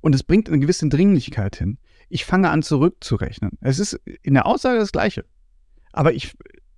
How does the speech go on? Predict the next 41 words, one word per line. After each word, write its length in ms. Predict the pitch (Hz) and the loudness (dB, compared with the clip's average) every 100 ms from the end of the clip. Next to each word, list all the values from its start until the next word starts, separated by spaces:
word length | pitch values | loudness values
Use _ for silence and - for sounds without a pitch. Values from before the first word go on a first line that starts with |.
| _ | _
habe 360 | 131 165 220 202 | -2 2 2 4
bei 220 | 135 117 - | 4 2 0
zwölf 320 | - 127 113 | 0 2 4
Monaten 460 | 131 214 226 - | 2 4 2 0
das 140 | 175 - | -4 -4
Gefühl, 260 | 185 - 427 | -8 -2 0
oh, 160 | 403 - _ _ _ - | 0 -2 _ _ _ -2
wenn 120 | 113 | 0
es 100 | - | 0
in 100 | - | -4
zwölf 340 | - 123 151 | 0 0 2
Monaten 340 | 131 160 180 - | 2 2 0 -2
ist, 240 | 196 - _ | -4 -8 _
muss 200 | 120 120 | 0 2
ich 60 | |
ja 140 | 120 98 | 2 0
heute 260 | 123 135 | 0 2
nicht 160 | 131 - | 0 0
anfangen. 460 | - 160 - - - - _ _ _ | -2 -2 -4 -8 -10 -16 _ _ _
Wenn 140 | - 160 | 0 2
ich 100 | 143 | 2
aber 100 | 135 | 2
diesen 200 | 117 113 | 2 2
Zeitpunkt 640 | - 135 - 214 311 - | 2 0 0 0 0 -2
habe, 340 | 185 190 196 208 _ - | -2 0 0 -2 _ -4
dann 160 | 127 | -4
kriege 280 | - 220 - | 0 -4 -2
ich 120 | 147 | -2
eine 120 | 156 135 | 0 2
ganz 300 | 147 180 - | 2 0 -2
andere 500 | 156 165 160 143 143 _ _ | -2 0 2 2 0 _ _
Dringlichkeit 840 | 135 147 165 117 - - 104 - | 2 4 4 0 -2 -6 -6 -6
rein 280 | 78 71 185 - _ _ | -2 0 0 -2 _ _
und 240 | - 226 - | 2 2 2
ich 160 | 123 | -6
kriege 260 | - 214 - | -2 -2 0
auch 80 | 143 | 0
eine 160 | 139 | 2
andere 280 | - 156 123 | 2 2 2
Messbarkeit 800 | 123 196 - 76 - - - - | 2 0 -4 -10 -10 -12 -14 -12
rein. 260 | - 95 | -10 -12